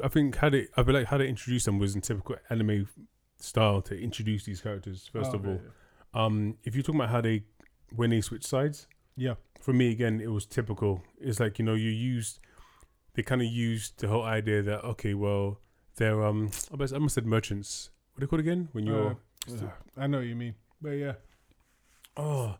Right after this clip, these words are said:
Speaker 2: Someone shouting at the screen. <laughs>
Speaker 1: Exactly. Anyway, they're for hire.
Speaker 2: Yeah.
Speaker 1: Yeah, so we know, like, from the time you did put out, they're for hire,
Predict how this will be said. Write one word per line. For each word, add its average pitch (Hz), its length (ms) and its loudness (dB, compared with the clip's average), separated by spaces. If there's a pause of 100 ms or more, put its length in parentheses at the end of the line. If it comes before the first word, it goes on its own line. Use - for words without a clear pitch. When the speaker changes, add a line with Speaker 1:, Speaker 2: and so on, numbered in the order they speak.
Speaker 2:
Someone 123 220 0
shouting 131 320 0
at 131 80 -2
the 131 80 0
screen. 165 260 6 (100)
<laughs> - 100 -12
Speaker 1:
Exactly. 117 540 8 (240)
Anyway, 143 380 6
they're 123 120 0
for 120 120 2
hire. 110 360 4 (260)
Speaker 2:
Yeah. 139 200 -2 (160)
Speaker 1:
Yeah, 120 160 2
so 123 160 0
we 123 80 4
know, 131 200 6
like, 110 140 2
from 123 120 -2
the - 40 -2
time 160 160 4
you 147 80 6
did 127 180 4
put 123 120 -2
out, 110 200 -2
they're 113 80 -2
for 107 140 4
hire, 110 340 2